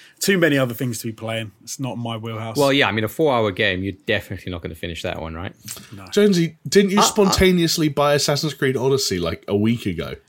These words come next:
Speaker 3: <laughs>
Speaker 1: Oh yeah, when it was fr-, no, uh, three, three weeks ago when it was free for the week, for the weekend on Steam. Yeah, 'cause I always wanted to play it and I didn't, and it was seventeen quid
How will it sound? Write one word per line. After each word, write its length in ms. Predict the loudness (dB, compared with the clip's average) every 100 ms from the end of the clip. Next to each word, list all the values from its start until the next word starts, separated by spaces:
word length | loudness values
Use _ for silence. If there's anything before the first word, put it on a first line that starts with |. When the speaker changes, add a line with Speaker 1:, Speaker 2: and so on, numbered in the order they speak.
| _ _
Speaker 3:
<laughs> 60 | -6 -6 -12 -14 -16 -20 -20 0 4
Speaker 1:
Oh 140 | 6
yeah, 400 | 6 6 6 6
when 140 | 4
it 40 | 4
was 120 | 2
fr-, 220 | -2 0
no, 100 | 4 4
uh, 220 | 4 2 0
three, 320 | -2 -4 -4
three 220 | -4 -2
weeks 180 | -2 0
ago 160 | 0
when 100 | 0
it 40 | -2
was 100 | -4
free 420 | 0 0 0 -4
for 160 | -6 -6
the 80 |
week, 220 | -2 -4 -4
for 120 | -4
the 80 | -2
weekend 360 | -2 -2 -2
on 80 | -2
Steam. 320 | -2 -2 -2 -8 -18 -20 -2
Yeah, 140 | 0 2
'cause 140 | 4
I 60 | 4
always 180 | 4 2
wanted 160 | -2
to 80 | -4
play 200 | 0 0
it 40 | 0
and 100 | -4
I 120 | -2
didn't, 240 | 0 0 -2 -4
and 120 | -2
it 40 | -4
was 220 | -4 -4
seventeen 580 | -2 0 0 -2 -2 -2
quid 340 | -2 -2 -2